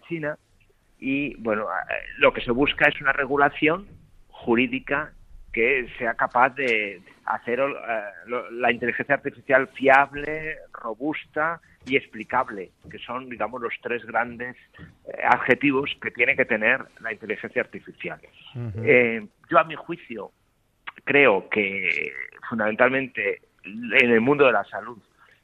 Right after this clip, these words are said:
Speaker 1: no se debería olvidar, como bien habéis dicho, el trato humano, porque la medicina es esencialmente una relación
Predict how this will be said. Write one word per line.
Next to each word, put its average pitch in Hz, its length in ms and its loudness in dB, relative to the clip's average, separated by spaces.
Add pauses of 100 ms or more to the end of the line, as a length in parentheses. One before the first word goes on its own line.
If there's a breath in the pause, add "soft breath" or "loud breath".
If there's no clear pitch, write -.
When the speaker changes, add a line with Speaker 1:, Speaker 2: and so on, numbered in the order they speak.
(100)
Speaker 1:
no 135 380 0
se 139 160 -2
debería 113 340 0
olvidar, 120 400 2
como 107 160 -12
bien 110 180 -8
habéis 107 200 -8
dicho, 113 400 -10 (240)
el 110 160 -2
trato 120 320 4
humano, 101 400 -4 (320)
porque - 240 -6
la 87 100 2
medicina 95 560 -8
es 98 100 -12
esencialmente 107 800 -2
una 110 160 -2
relación 107 480 -2